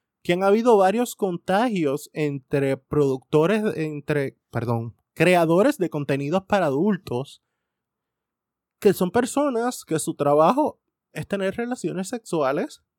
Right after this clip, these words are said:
Tan sencillo como eso. Están los trabajadores sexuales, que su trabajo es tener relaciones sexuales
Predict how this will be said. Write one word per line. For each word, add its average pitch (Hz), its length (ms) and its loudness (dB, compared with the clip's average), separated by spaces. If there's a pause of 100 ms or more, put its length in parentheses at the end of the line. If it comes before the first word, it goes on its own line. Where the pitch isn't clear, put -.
(1800)
Tan 214 160 0
sencillo 208 420 -2
como 269 300 -4
eso. 285 420 -4 (1120)
Están 208 360 0
los 285 120 -2
trabajadores 254 680 2
sexuales, 233 800 -2 (420)
que 151 140 -6
su 143 160 -8
trabajo 135 720 2
es 294 340 -4 (440)
tener 220 320 -6
relaciones 220 640 -4
sexuales 220 640 0